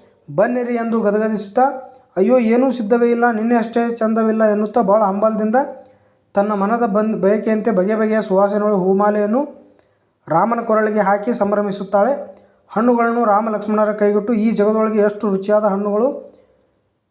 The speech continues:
ಇಷ್ಟು ರುಚಿಯಾದ ಹಣ್ಣುಗಳು ಯಾವುದೂ ಇಲ್ಲ, ನಿಮಗಾಗಿ ತಂದಿರೋನು" ಅಂತ ತಿನ್ನಲು ಹೇಳ್ತಾಳು. ಇದು ಶಬರಿಯು ರಾಮ ಲಕ್ಷ್ಮಣರನ್ನು ಉಪಚರಿಸಿರುವಂಥ ರೀತಿ ಅಂಥೇಳಿ ಹೇಳಾಗ್ತದೆ.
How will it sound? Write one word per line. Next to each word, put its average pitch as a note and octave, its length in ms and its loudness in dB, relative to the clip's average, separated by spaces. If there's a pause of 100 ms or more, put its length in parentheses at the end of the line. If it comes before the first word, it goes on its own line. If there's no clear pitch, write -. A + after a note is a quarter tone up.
(460)
ಇಷ್ಟು G3+ 200 -4
ರುಚಿಯಾದ A#3 360 2
ಹಣ್ಣುಗಳು A#3 300 0
ಯಾವುದೂ F#3+ 280 0
ಇಲ್ಲ, A#3 260 0
ನಿಮಗಾಗಿ A3+ 460 -2
ತಂದಿರೋನು" G#3+ 400 0
ಅಂತ G3+ 160 -4
ತಿನ್ನಲು A3+ 320 2
ಹೇಳ್ತಾಳು. G#3 760 0 (280)
ಇದು A#3 440 0 (1120)
ಶಬರಿಯು C4 360 0
ರಾಮ G#3+ 220 0
ಲಕ್ಷ್ಮಣರನ್ನು G#3+ 640 0
ಉಪಚರಿಸಿರುವಂಥ G3 800 -2 (320)
ರೀತಿ F3 240 2
ಅಂಥೇಳಿ F#3+ 640 -2
ಹೇಳಾಗ್ತದೆ. E3 680 -2